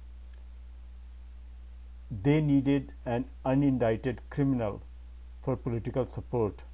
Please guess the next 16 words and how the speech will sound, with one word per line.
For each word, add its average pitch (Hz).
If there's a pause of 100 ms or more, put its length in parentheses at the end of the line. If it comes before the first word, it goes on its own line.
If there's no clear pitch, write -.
(680)
Basically, 123
that's 113
what 101
they 104
were 104
saying. 107 (2250)
Then 160
in 165
three 165
separate 156 (1080)
cases, 123 (1160)
Israeli 139
spies 127 (640)
on 120
United 131
States -